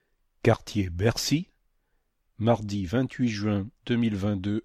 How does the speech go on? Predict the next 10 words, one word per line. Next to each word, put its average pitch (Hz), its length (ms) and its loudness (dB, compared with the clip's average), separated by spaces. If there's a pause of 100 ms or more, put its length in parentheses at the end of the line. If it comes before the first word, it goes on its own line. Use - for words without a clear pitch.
à 98 120 -2
dix-neuf 101 540 -4
heures, 107 500 -4 (640)
espace 120 540 0
jeunesse, 110 760 -2 (760)
sept - 480 0
bis 110 480 -2 (220)
quai 127 100 4
de 113 100 2
Bercy. 98 460 -4